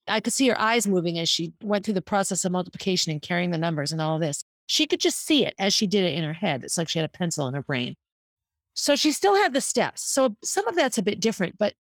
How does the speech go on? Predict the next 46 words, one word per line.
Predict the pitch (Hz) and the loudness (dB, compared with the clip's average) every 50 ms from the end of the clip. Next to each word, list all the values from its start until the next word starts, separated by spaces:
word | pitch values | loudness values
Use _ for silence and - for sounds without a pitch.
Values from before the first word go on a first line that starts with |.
| - | -2
I | 262 320 | 0 0
am | 381 370 | 2 2
a | 359 320 | 0 0
firm | - - 254 240 214 | 0 0 0 2 2
believer | 208 196 202 226 247 202 202 | 2 2 2 2 2 2 2
that | 160 175 175 - - | 2 0 0 -2 -2
sometimes | - - - 254 320 359 - - - 240 220 202 185 180 175 175 170 - - _ _ _ _ - | -4 -4 -2 -2 -2 -2 -4 -6 -4 -2 0 0 0 0 -2 -2 -4 -6 -10 _ _ _ _ -2
the | 196 | -2
steps | - - - - - 285 294 311 - - - | -2 -2 -4 -2 0 2 0 0 0 -2 -4
that | - - - | -2 -2 0
you | 202 170 | 0 0
learn | 151 156 196 226 247 226 185 170 165 165 170 - _ _ _ _ _ _ _ _ _ _ | 0 0 2 2 2 2 2 2 0 -2 -4 -6 _ _ _ _ _ _ _ _ _ _
are | 190 190 185 185 | -2 0 2 2
necessary | 190 202 226 240 - - 247 - - 214 196 190 185 | 4 4 2 2 2 0 -2 0 0 2 2 2 0
for | - - 180 | 0 -2 -2
doing | 160 202 220 226 214 | 0 2 2 2 2
at | 208 170 | 2 2
a | 175 | 0
high | 160 170 190 190 180 | -2 0 0 0 0
level | 175 180 175 175 170 156 | 0 0 0 0 0 0
later | 160 160 160 156 - - | 0 0 0 -2 -4 -4
on. | 151 151 143 131 120 120 | -4 -4 -4 -4 -4 -4
So | - - - 175 185 | -4 -2 0 0 2
like | 185 185 185 - | 2 0 -2 -4
first | - - - 262 269 320 302 - - | -8 -6 0 2 2 2 2 0 0
grade | 247 226 214 185 | 2 2 2 2
math | 180 180 180 180 170 151 139 135 - _ _ _ _ _ _ - | 0 0 0 0 -2 -2 -4 -6 -12 _ _ _ _ _ _ -2
or | - 196 180 | 0 0 2
writing, | 175 214 220 226 202 202 180 165 | 2 2 4 4 4 2 2 0
when | 165 165 | 0 0
you're | 156 160 | -2 -2
scribbling | - - - - 269 240 262 247 226 | -2 -2 -2 0 2 2 4 2 2
things | 190 220 202 185 - | 2 2 0 2 2
out | 196 175 165 | 2 2 0
and | 160 160 - | 0 -2 -6
coloring | - - - 233 233 220 196 180 170 160 160 | -8 -6 -2 0 2 2 2 2 2 0 0
and, | 160 156 160 156 - _ - | 0 0 -2 -2 -4 _ -2
and | 185 190 | 0 2
everything | 220 233 277 254 - 254 226 | 2 2 2 2 2 4 4
is | 214 202 - | 4 2 2
very, | - 214 208 208 | 2 2 2 2
very | 180 196 180 | 2 2 0
basic, | 175 - 180 185 202 - - 165 160 - | 0 0 0 0 0 0 0 -2 -4 -4
is | - 196 185 | -4 -2 -2
a | 180 | -2
huge, | - - - - - 285 302 311 311 311 294 262 190 160 - - | -4 -4 -8 -4 0 2 2 4 4 4 2 2 0 -2 -6 -8